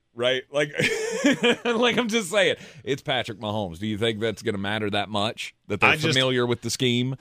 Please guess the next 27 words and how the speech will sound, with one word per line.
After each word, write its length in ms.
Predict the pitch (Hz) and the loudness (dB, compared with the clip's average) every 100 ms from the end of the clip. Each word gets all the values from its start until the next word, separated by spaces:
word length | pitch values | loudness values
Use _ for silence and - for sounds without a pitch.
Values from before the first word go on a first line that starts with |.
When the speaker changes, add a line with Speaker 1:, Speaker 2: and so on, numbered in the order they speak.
| _ - | _ 0
Speaker 2:
I, 220 | 139 131 143 | 2 2 0
it, 80 | 135 | 2
when, 280 | 139 135 117 | 0 -2 -2
when, 280 | 123 117 101 | 0 0 0
that 220 | 127 196 | 2 2
was 160 | 208 147 | 2 0
the 100 | 151 | 2
most 260 | 147 123 127 | 2 2 2
interesting 540 | 131 117 117 123 113 | 2 0 -2 -2 0
number 320 | 104 98 90 82 | 0 0 -4 -4
to 120 | 98 | -2
me 140 | 95 | -2
when 140 | 87 85 | -2 -4
this 120 | 78 | -6
came 240 | 98 87 | -4 -2
out. 180 | 80 73 | -4 -4
And 100 | 90 | -4
when 100 | 90 | -2
I 40 | |
saw 220 | 90 101 87 | 0 -2 -2
four 200 | 104 98 | -2 -2
and 80 | 85 | -2
a 20 | |
half 220 | 92 82 | -4 -4
for 100 | 80 | -10
Kansas 380 | 92 87 80 - | -6 -6 -6 -4
City, 340 | 87 92 87 | -2 0 -2